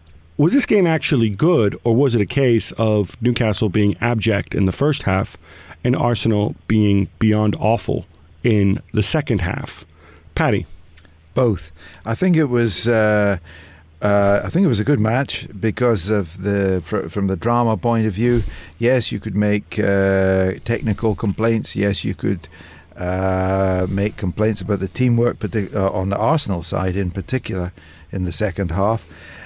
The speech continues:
Speaker 2: Um, but by and large, you go to football to see goals and entertainment, particularly the latter.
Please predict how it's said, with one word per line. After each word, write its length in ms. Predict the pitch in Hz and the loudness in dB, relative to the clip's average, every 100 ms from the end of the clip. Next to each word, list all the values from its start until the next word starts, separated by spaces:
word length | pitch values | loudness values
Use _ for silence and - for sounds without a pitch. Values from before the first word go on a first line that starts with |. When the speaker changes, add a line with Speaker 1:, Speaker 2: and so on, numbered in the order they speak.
| - - | -16 -4
Speaker 2:
Um, 420 | 107 123 127 120 - - | 0 2 0 -2 -6 -6
but 140 | 170 147 | -4 0
by 200 | 190 156 | 2 2
and 100 | 147 | 2
large, 380 | 175 165 131 117 | 2 2 0 -2
you 80 | |
go 160 | 107 117 | 0 0
to 60 | 95 | 0
football 540 | - 139 135 143 135 | -2 -2 2 4 2
to 100 | 107 | 0
see 160 | - 120 | -4 0
goals 400 | 139 147 143 120 | 2 4 2 2
and 100 | 120 | 0
entertainment, 800 | 127 120 107 135 143 135 139 - | 0 -2 -2 0 2 0 -2 -4
particularly 420 | 117 120 104 107 | -4 -4 -4 -2
the 80 | 113 | 0
latter. 500 | 117 143 117 113 | 2 0 0 -2